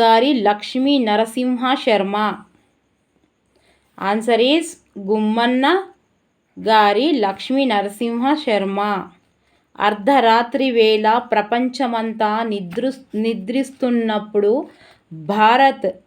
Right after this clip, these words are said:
సజీవంగా, స్వతంత్రంగా మేల్కొంటుంది. సుదీర్ఘకాలం అణిచి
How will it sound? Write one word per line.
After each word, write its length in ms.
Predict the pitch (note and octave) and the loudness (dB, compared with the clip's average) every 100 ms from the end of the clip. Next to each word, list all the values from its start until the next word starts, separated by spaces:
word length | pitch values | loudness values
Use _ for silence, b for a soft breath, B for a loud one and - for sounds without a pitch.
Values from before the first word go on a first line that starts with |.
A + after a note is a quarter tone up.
| - | -14
సజీవంగా, 1080 | - G#3+ F3 B3+ C#4 B3 B3 B3 A#3 A3+ B3+ | -4 -4 0 0 0 0 -2 -2 2 2 2
స్వతంత్రంగా 1040 | B3+ D#4+ A3+ B3 C4 B3+ A#3+ A#3 A3+ A3 | 0 0 0 0 0 0 0 -2 -2 0
మేల్కొంటుంది. 1200 | A#3+ G#3 G#3+ A#3 A#3+ A#3 A#3 A3+ G#3+ G3 G#3 A3+ B B B - | 0 0 -2 -2 -4 -4 -4 -2 -2 -2 -4 -8 B B B -6
సుదీర్ఘకాలం 1300 | A#3 B3 D#4 B3+ C#4 C4+ A#3+ A3+ B3+ B3+ G#3+ G#3 | 0 4 4 4 2 2 2 2 2 -2 -4 -6
అణిచి 600 | G3+ A3+ B3+ - C4+ G3 | -2 0 -2 -2 -2 -4